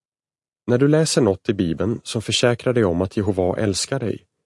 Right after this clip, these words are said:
eller som hjälper dig att få en balanserad syn på dig själv och dina brister,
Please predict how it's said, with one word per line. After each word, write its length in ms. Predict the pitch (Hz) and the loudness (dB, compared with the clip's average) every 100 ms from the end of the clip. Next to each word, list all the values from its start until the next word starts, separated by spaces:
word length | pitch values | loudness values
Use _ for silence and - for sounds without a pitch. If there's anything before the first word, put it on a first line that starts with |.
| - | -4
eller 120 | 110 | -2
som 200 | - 123 | 2 2
hjälper 280 | 107 104 110 | 2 0 -2
dig 80 | 104 | -4
att 80 | |
få 120 | - 107 | -2 -2
en 100 | 98 | 0
balanserad 640 | 104 107 - 110 104 101 | 0 -2 -2 0 0 0
syn 300 | - 147 139 | -2 -4 -4
på 120 | 143 | -4
dig 80 | 127 | -2
själv 300 | - 82 85 | -2 -4 -2
och 60 | |
dina 180 | 90 95 | -2 -2
brister, 540 | 90 113 - - - | -2 -4 -6 -6 -8